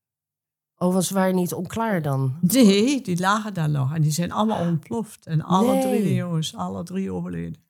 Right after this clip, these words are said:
Speaker 2: Er waren twee jongens uit één gezin, mijn buur. Joke, Joke en Corrie heten die. En later kregen ze een dochter en die hebben ze Jokor genoemd.
Speaker 1: Ach, god, ja.
Speaker 2: Ja. Ja.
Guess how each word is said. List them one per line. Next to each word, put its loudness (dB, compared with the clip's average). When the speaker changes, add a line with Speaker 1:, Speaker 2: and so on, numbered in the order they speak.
Speaker 2:
Er 0
waren 2
twee 0
jongens -2
uit -4
één -2
gezin, 0
mijn -2
buur. -4
Joke, 4
Joke 2
en 0
Corrie 2
heten 4
die. 4
En 8
later 2
kregen -2
ze -4
een 4
dochter -2
en -2
die 0
hebben -2
ze -4
Jokor 0
genoemd. -2
Speaker 1:
Ach, -4
god, -14
ja. -6
Speaker 2:
Ja. 2
Ja. 0